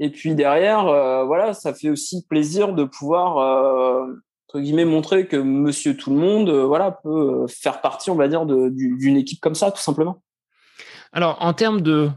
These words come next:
Speaker 2: compétition, Nicolas, qu'est-ce que tu as accroché à ton tableau d'honneur des, des courses en running ? Est-ce qu'il y en a une, justement, ou pas encore ?
Speaker 1: Non.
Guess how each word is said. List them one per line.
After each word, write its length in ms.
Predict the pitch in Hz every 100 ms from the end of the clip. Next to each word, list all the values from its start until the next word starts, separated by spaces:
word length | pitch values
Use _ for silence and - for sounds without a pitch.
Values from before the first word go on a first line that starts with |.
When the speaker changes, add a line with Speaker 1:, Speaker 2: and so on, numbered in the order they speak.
| -
Speaker 2:
compétition, 680 | 202 196 214 208 175 185
Nicolas, 440 | 156 139 143 107 110 - _ _ _
qu'est-ce 220 | 196 196
que 80 | 185
tu 220 | 180 180
as 160 | 180 170
accroché 540 | 165 - 165 - 185
à 100 | 175
ton 360 | 139 151 143 143
tableau 340 | 139 180 180
d'honneur 440 | 165 160 156 180 170
des, 340 | 143 127 135 - -
des 180 | 117 143
courses 380 | 139 220 214 -
en 100 | 175
running ? 360 | 170 160 127 -
Est-ce 220 | 190 -
qu'il 100 | 254
y 40 | 247
en 40 |
a 100 | 196
une, 440 | 180 190 127 101 110
justement, 560 | 120 - 123 107 104 -
ou 220 | 143 147
pas 180 | - 214
encore ? 340 | 156 151
Speaker 1:
Non. 80 | 143